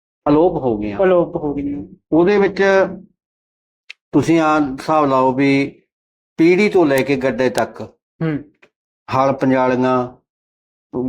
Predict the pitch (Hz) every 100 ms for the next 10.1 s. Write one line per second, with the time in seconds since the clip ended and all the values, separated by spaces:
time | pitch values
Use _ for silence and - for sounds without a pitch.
0 | 117 123 139 143 131 139 123 127 131 127
1 | 127 131 131 127 127 123 123 - 123 120
2 | 110 143 135 - 147 123 135 131 123 123
3 | 123 139 123 - 131 127 123 - _ _
4 | _ _ _ 143 139 139 139 123 131 131
5 | 131 131 127 123 123 139 120 131 123 117
6 | 135 120 127 123 123 123 123 123 123 _
7 | _ _ - 160 165 151 135 - 131 131
8 | 127 139 135 120 131 139 127 123 123 127
9 | 123 127 143 - 143 131 127 127 - -